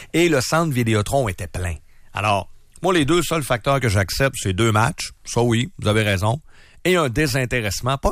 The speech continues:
un désintéressement envers le produit de la Ligue nationale. Mais je pense que c'est une petite réaction envers le fait qu'on,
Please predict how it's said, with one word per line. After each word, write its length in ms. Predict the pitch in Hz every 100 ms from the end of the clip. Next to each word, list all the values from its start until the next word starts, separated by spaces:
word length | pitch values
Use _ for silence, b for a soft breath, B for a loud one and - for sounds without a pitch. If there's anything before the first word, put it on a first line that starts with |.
| 202
un 40 |
désintéressement 720 | 104 98 101 95 92 90 143
envers 180 | 127 101
le 80 | 92
produit 600 | - - 175 135 170 220
de 60 | 139
la 120 | 90
Ligue 160 | 87 85
nationale. 500 | 82 - 82 82 71 _ b b b b
Mais 420 | 101 123 156 175 - - - - - -
je 80 |
pense 240 | - 160 180
que 80 | 131
c'est 120 | -
une 100 | 110
petite 140 | -
réaction 500 | 120 123 98 - 127
envers 200 | 113 101
le 120 | 98 92
fait 200 | 135 131
qu'on, 220 | 107